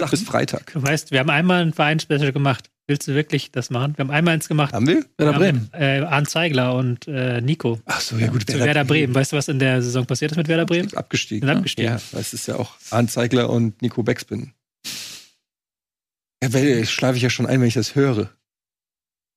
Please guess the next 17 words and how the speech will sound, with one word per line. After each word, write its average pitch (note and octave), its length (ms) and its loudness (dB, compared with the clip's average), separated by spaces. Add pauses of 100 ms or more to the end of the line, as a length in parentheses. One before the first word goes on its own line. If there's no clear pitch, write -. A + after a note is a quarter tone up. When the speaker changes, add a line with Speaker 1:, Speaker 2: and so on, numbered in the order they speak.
(260)
Speaker 2:
Sorry, A#2 420 0 (160)
Werder A2 220 -2
Bremen B2 260 -2
ist - 140 -2
so A#2 80 -2
ein A#2 120 2
langweiliger A2+ 540 2
Verein. - 360 -6 (400)
Speaker 1:
<laughs> - 40 -20 (1400)
Okay, - 220 0
also B2+ 240 0
Freiburg, G3+ 1040 2
Augsburg, D#3+ 440 0
Speaker 2:
Oh F3+ 280 4
mein D3+ 100 -10
Gott. D3 100 2
Speaker 1:
Bremen. F#3+ 880 2